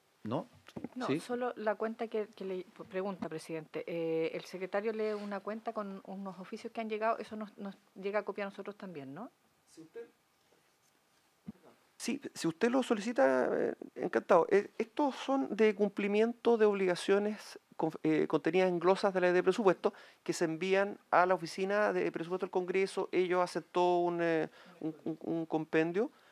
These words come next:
Speaker 3: así que se las podemos enviar sin ningún problema. Sí.
Speaker 1: Senador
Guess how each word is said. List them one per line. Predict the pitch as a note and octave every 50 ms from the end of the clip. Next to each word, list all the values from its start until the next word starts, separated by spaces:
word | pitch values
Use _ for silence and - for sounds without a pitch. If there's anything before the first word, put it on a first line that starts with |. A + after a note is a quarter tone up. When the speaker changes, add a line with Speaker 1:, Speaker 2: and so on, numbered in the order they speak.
| _ _ -
Speaker 3:
así | D3 - - E3+
que | D#3 E3 E3 E3
se | D#3 - E3+
las | D3+ D#3 D3+ D3
podemos | - - D#3 D#3 D#3 D3+
enviar | D#3 D3+ E3 -
sin | - E3 D#3
ningún | D3 D3 C#3+
problema. | C#3+ D3 C#3+ D3 B2+ G#2 G#2+ _ _
Sí. | _ - C3 B2+ - - - - - C#3+ D3 D3 _ _ - - - - _ _ _ _ _ _ _ _ _ _ _ _ _ _ _ _ _ _ _ _ _ _ _ _ _ G#2 A2 -
Speaker 1:
Senador | - - - G#2+ G#2+ G#2+ G#2+ -